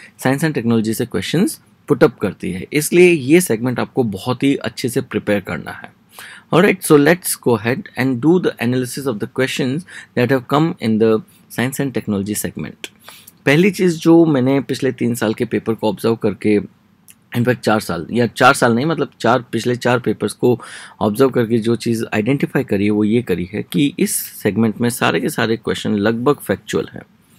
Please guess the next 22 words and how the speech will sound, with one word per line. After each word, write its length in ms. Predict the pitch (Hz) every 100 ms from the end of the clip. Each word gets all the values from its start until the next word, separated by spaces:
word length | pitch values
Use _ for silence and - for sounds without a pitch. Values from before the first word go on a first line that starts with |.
| - - - - - _ -
फैक्चुअल 300 | 135 - 160
मतलब 380 | 151 147 156
फैक्ट 440 | 175 - 123 123 -
है, 80 | 95
उसमें 280 | 104 120
ज़्यादा 240 | 110 110 120
कोई 180 | 120 113
एनालिसिस 540 | 104 113 117 - 117
नहीं, 220 | 113 110
ज़्यादा 240 | 101 104 104
कोई 220 | - 104
आप 180 | 101 92
सोच 360 | - 107 -
विचार 260 | 101 107 104
नहीं 180 | 104 110
कर 140 | 107
सकते। 340 | 95 - 120
जो 340 | 120 123 123 123 _
फैक्ट 280 | 131 -
है 60 | 135
वो 220 | 123 117 -
है, 240 | 143 143